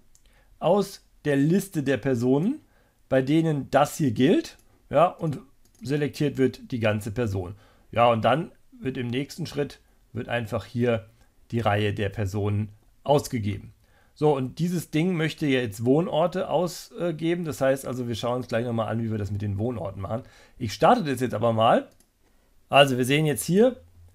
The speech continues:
die Konsole für die Ausgaben und hier den Winform für die Knöpfe, ne?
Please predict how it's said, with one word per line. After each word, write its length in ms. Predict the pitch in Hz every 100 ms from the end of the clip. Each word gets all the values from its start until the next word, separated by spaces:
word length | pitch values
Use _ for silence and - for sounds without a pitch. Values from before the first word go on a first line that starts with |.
| _ _ _ _ _ -
die 160 | 135
Konsole 460 | 113 131 117 165 240
für 140 | 160
die 100 | 131
Ausgaben 640 | 135 214 220 220 220 233 160
und 160 | 151
hier 260 | 127 156 165
den 380 | 147 147 135 113 - - - - - - _ _ _ _
Winform 680 | 110 143 180 170 151 151 143 - _ _
für 560 | - 143 135 127 104 - _ _ _ _ _ _ _ _ _ _ _ _ _ _ -
die 80 | 113
Knöpfe, 460 | 151 208 220 302 233
ne? 260 | 151 196